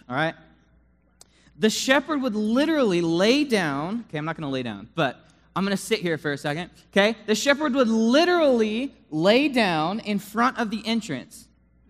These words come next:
Because if they are laying down, nothing can get in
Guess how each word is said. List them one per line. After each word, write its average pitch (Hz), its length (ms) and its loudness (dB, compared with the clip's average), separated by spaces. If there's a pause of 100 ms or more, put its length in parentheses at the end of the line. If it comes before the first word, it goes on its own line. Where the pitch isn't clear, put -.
Because 220 260 2
if 240 140 0
they 247 200 6
are 277 120 6
laying 254 440 4
down, 247 500 2 (160)
nothing 269 480 0
can 269 200 -2
get 226 200 0
in 320 400 -2